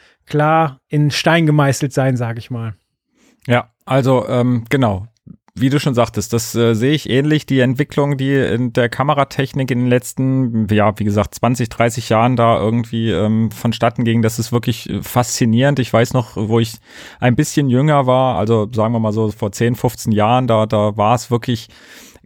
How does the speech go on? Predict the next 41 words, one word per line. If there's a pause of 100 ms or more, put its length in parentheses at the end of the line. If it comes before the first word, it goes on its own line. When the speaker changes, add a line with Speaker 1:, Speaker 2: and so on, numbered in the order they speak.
Speaker 2:
äh,
die,
die,
die
Computertechnik
ging
da
einfach
rasant
voran
und
da
war
eigentlich
alle,
jedes
Jahr
oder
alle
zwei
Jahre
musste
ein
neuer
Computer
her,
weil
der,
weil
der
alte
irgendwie
so
veraltet
war,
dass
man
nichts
mehr
machen
konnte.